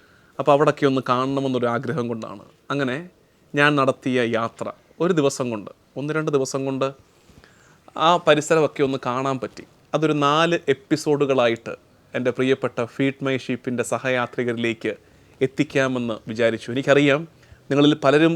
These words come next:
കാത്തിരിപ്പുണ്ടായിരുന്നു. ചിലരൊക്കെ ആ ദിവസങ്ങളിൽ കമന്റ് ഇട്ടായിരുന്നു, "വെച്ചാൽ കൽക്കട്ടയിൽ നിന്ന് വീഡിയോ പ്രതീക്ഷിക്കാമല്ലോ അല്ലേ?" എന്ന് ചോദിച്ചിട്ടുണ്ടായിരുന്നു.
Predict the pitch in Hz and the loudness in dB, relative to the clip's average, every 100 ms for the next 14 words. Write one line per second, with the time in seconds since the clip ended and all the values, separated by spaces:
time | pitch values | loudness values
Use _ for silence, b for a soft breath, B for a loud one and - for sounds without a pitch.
0 | 160 139 - 151 143 120 117 110 107 - | 0 -2 -2 -6 -4 -2 0 -2 -6 -4
1 | 135 135 139 147 135 139 143 135 139 143 | -2 2 2 4 4 6 4 2 2 2
2 | 135 131 131 143 135 131 131 123 - 135 | 2 0 -2 -2 -2 0 0 0 0 0
3 | 135 b b b 123 127 156 - 151 156 | 0 b b b 0 2 0 2 2 4
4 | 156 139 143 156 151 135 139 147 143 143 | 2 2 4 4 2 0 -2 -2 -2 -2
5 | 143 139 131 127 127 120 B B B 135 | 0 0 0 2 0 -2 B B B 0
6 | 139 135 131 127 117 - - - | 2 0 0 -4 -10 -10 -14 -20